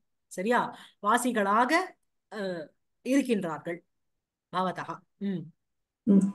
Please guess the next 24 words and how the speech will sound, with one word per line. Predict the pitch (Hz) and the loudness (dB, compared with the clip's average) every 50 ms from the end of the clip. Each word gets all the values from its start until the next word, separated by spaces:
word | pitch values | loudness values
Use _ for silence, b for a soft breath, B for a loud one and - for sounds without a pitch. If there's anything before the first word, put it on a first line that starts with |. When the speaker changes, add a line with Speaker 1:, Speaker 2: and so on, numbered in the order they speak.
| - - | -4 2
Speaker 2:
கௌதம | - 214 214 226 254 262 277 277 262 277 285 254 | 6 8 10 10 10 10 10 10 10 10 8 6
புத்தேன | 214 202 185 185 - 233 220 208 208 208 240 302 269 220 220 | 4 2 2 2 4 6 6 6 6 4 2 2 4 2 2
ஸ்தாபிதம் | 214 - - - 196 208 214 208 247 247 247 247 240 247 277 - - | 0 -4 -4 0 0 2 2 2 0 0 2 2 2 2 2 0 0
பிரவர்த்திதம் | - 208 196 185 - - - - 254 240 240 240 240 247 240 - | 0 2 2 2 2 0 0 0 0 0 0 0 0 0 -2 -2
ச | - 262 233 | -4 -2 0
மதம் | 190 185 185 - 233 233 185 185 - - _ _ _ _ _ _ - | -2 0 0 0 0 0 0 -4 -6 -12 _ _ _ _ _ _ 2
பௌத்த | 175 190 208 240 226 - 269 262 | 6 6 6 6 6 4 2 2
மதம் | 240 233 185 185 202 220 240 240 | 2 2 2 0 0 0 0 -2
இதி | - - 196 185 185 214 254 - - _ _ | -2 -4 -4 -2 -2 -2 -4 -4 -8 _ _
பிரதிதம். | - 190 190 185 - 175 180 180 175 185 185 190 - - _ _ _ _ 160 | 2 2 2 4 2 0 -2 0 0 0 0 0 -2 -8 _ _ _ _ -4
Speaker 1:
கௌதம | 175 196 214 262 262 226 - - - 311 311 311 302 | 0 2 2 2 0 -2 -2 0 2 2 4 2 2
புத்தேன | 247 254 214 202 202 233 247 247 254 277 262 - | 0 -2 -2 4 4 4 6 4 2 0 -2 -4
ஸ்தாபிதம், | - 190 180 180 - 175 170 202 220 202 160 143 - - _ _ 156 | -2 -2 -2 -4 -4 -6 -6 -4 -4 -4 -6 -10 -14 -20 _ _ -4
கௌதம | 175 190 233 240 - 320 302 294 285 | -2 0 0 0 0 0 0 0 0
புத்தர்னால | 233 247 214 - 240 226 208 202 202 196 185 190 190 208 226 277 311 302 - | 0 -2 -2 0 0 0 0 0 -2 -2 0 0 0 2 2 0 0 -2 -6
ஸ்தாபிதம்னா | - - - 214 220 226 - - 233 240 262 294 311 302 269 240 214 185 190 - | -8 -2 0 2 2 0 -2 -4 -6 -4 -4 -4 -4 -4 -4 -4 -6 -6 -8 -6
ஃபவுண்ட் | - 269 285 285 262 254 | -2 -2 0 0 0 0
பண்ணப்பட்டது, | 220 208 202 185 185 185 214 214 277 | 0 -2 -2 -4 -4 -6 -4 -4 -4
இல்லைன்னா | 262 233 208 226 220 - | -4 -4 -2 -2 -4 -4
எஸ்டாப்ளிஷ் | 214 - 254 240 214 214 196 190 - | -2 0 0 0 0 -2 -4 -6 -8
பண்ணப்பட்டது. | 190 165 160 156 143 - 147 - 127 - B B B B B B B B _ - | -10 -10 -10 -12 -12 -14 -16 -18 -18 -20 B B B B B B B B _ -4
But | 208 208 - - | -4 -4 -4 -6
and | - 233 262 285 269 | -6 -4 -2 -2 -2
பிரவர்த்திதம், | 254 - 226 226 233 269 294 - - 277 247 254 254 220 | -2 0 0 0 2 2 0 -2 -2 -2 0 0 0 -2